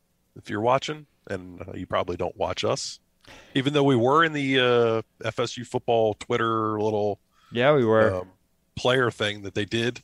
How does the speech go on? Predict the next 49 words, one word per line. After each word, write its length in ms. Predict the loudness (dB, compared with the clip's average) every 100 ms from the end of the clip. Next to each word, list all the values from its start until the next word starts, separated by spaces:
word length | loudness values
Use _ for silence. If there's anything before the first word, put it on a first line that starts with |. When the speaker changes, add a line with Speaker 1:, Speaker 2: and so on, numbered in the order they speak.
| -10 -10
Speaker 1:
which 160 | -10
was 120 | -12
great. 240 | -4 -4 -2
Kev's 260 | -2 -4 -4
voice 260 | -6 -6
was 100 | -6
in 120 | -4
there. 160 | -2 0
I 80 | -2 -6 -4
thought 180 | 0
I 40 | 2
heard, 180 | 2 0
maybe 200 | -2 -2
heard 140 | -2
myself. 340 | -2 -4 -4 -4
I'm 100 | -8
not 140 | -8
sure. 260 | -8 -8 -10 _ -20 -20 -20 _
But 120 | -2
Michael 300 | 0 2 2
Alford, 260 | 2 0 -4
if 60 |
you're 100 | -2 0
watching, 480 | 2 0 -4 -10 -18 _ _ _ _ _
challenge, 500 | -2 0 0 -4 -10
challenge 380 | -4 0 2 0
is 80 | -4
laid 260 | -4 -4 -4
at 140 | -6
your 80 | -10
feet, 320 | -8 -10 -8
sir. 320 | -6 -4 -4 -6 -16 -20 -20 _ _ _ _
Bring 180 | 0 2
this 140 | -2
football 300 | -4 -4 -4
program 320 | -2 0 0 0
back 180 | -2
to 80 | -4
prominence. 540 | -4 -2 -2 -4 -10 -14
Show 200 | -6 -2
the 100 | -2
commitment 480 | -6 -6 -4 -4 -6
that 120 | -6
we 120 | -6
need 220 | -8 -10 -10
to 60 |
be 100 | -14
great 240 | -8 -6 -6
again, 240 | -8